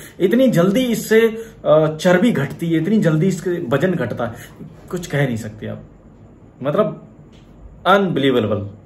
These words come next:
<laughs> unbelievable। ठीक है, तो क्या करना है आपको, बहुत ही आसान सा उपाय है।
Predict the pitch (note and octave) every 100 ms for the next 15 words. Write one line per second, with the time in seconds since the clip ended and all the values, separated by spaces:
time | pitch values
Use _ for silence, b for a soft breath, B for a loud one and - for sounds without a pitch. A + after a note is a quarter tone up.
0 | - - - - - - E3 F3+ D3 C#3+
1 | B2 A2+ G#2+ G#2 - B B B B -
2 | F3+ E3+ B B B B - A3+ A3 A#3+
3 | G#3+ F3+ F#3+ F#3+ G3+ D#3+ F3+ E3 C#3 G3+
4 | F#3+ D#3+ D3 C#3+ F#3+